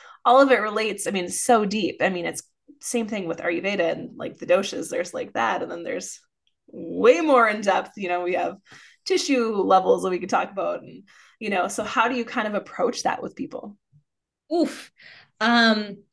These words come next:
Speaker 2: yeah, well, I mean, the thing about being projectors, the two of us, is we don't do very well <laughs> with the, with the shallow introduction, um,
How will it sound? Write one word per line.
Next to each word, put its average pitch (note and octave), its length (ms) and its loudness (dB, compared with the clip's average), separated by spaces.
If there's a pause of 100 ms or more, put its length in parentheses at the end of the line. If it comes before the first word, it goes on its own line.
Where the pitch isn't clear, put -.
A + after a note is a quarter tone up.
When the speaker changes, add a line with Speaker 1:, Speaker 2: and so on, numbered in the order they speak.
(480)
Speaker 2:
yeah, F#3 240 0
well, A#3 560 2
I A3 120 2
mean, A#3 180 6
the A#3+ 100 4
thing D#4+ 220 0
about A3+ 380 0
being G#3+ 260 -4
projectors, F3+ 720 -6
the F3+ 120 -6
two G3 180 0
of F3 120 2
us, D#3+ 380 -4
is G3 380 -2
we A3 120 -2
don't C4 320 2
do A#3+ 240 -2
very G3+ 260 2
well G3 400 2
<laughs> - 20 -2
with A#3 240 2
the, D4+ 580 0
with E4+ 200 -2
the C#4+ 100 4
shallow A#3 720 0 (440)
introduction, C4 920 4 (180)
um, A#3+ 580 0